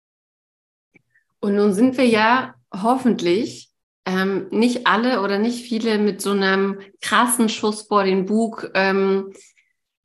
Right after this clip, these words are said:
äh, ja, ich weiß grad gar nicht, gesegnet will ich jetzt nicht sagen, aber jetzt haben wir nicht alle so einen krassen Schuss vor den Bug erlebt wie du.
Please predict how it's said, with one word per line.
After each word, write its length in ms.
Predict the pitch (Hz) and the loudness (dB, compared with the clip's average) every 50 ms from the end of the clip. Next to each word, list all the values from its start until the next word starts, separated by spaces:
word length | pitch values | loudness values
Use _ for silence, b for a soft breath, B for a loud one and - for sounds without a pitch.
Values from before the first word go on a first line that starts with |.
| - | -18
äh, 100 | - - - - - - - _ _ _ _ _ - | -16 -14 -14 -14 -16 -18 -18 _ _ _ _ _ -4
ja, 220 | 185 214 214 202 - - - - - | 0 2 2 2 0 -4 -8 -10 -6
ich 120 | - - - | -6 -2 0
weiß 200 | 190 208 214 - | 2 2 2 2
grad 140 | 226 185 | 0 2
gar 100 | - 185 | 2 2
nicht, 160 | 185 185 185 - - _ _ | 2 2 0 -4 -12 _ _
gesegnet 560 | - 247 214 180 - 214 226 220 220 202 180 | -2 0 0 2 2 2 2 2 2 0 0
will 80 | 196 196 | 0 -2
ich 100 | 196 190 | -2 -2
jetzt 140 | 190 - - | -4 -4 -2
nicht 160 | 208 220 214 | -2 -2 0
sagen, 200 | - 175 170 - | 0 0 0 2
aber 140 | - 180 190 | 0 2 0
jetzt 160 | 190 190 - | 0 0 0
haben 140 | 226 214 208 | 0 2 4
wir 200 | 214 208 202 196 | 4 4 4 2
nicht 260 | 196 196 190 - - | 0 -4 -4 -2 -2
alle 220 | 180 220 247 247 | 0 0 0 0
so 80 | 240 208 | -2 -2
einen 80 | 202 202 | -4 -2
krassen 560 | - 190 190 214 - - 240 247 247 240 240 | 0 0 0 0 0 0 0 2 2 0 -2
Schuss 400 | - - - - - 254 254 - | -6 -10 -6 -6 -6 -6 -6 -6
vor 180 | - 233 226 | -4 -2 -2
den 100 | 220 208 | -2 -2
Bug 340 | 208 233 240 262 247 247 - | -2 0 -2 -2 -2 -4 -4
erlebt 460 | 220 208 208 202 214 220 220 - - | 0 0 2 2 0 -2 -4 -6 -6
wie 100 | 208 190 | -6 -6
du. 360 | 165 196 208 240 269 311 302 | -4 -4 -2 -2 -2 -2 -2